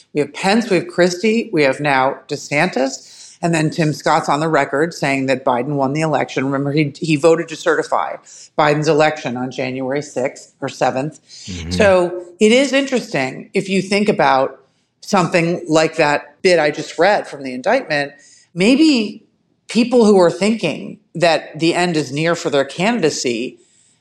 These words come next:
Speaker 1: and they're willing to say on the debate stage that Donald Trump lost the election, why not read that part of the indictment and say there was a freaking speech drafted five days before on Halloween,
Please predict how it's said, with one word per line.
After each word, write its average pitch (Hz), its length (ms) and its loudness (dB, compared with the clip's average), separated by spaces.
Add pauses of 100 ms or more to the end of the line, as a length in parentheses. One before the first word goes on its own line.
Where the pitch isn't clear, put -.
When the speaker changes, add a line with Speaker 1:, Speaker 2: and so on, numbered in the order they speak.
(120)
Speaker 1:
and 180 140 2
they're 180 100 4
willing 190 400 4
to 170 60 2
say 180 240 2
on 190 160 2
the 226 60 2
debate 185 300 0
stage 143 220 -2
that 147 100 -2
Donald 156 300 0
Trump 151 360 -2
lost 156 280 0
the 151 80 -4
election, 147 500 -2 (280)
why 185 280 4
not 233 300 2
read 220 220 2
that 190 220 2
part 196 180 2
of 185 60 -8
the 185 100 2
indictment 175 520 -2
and 135 160 -12
say 170 300 2
there 175 160 0
was 185 140 -4
a - 20 -2
freaking 233 440 -4
speech - 540 -4
drafted 147 440 2
five 226 480 2
days 214 200 2
before 214 320 -2
on 196 60 0
Halloween, 185 640 -2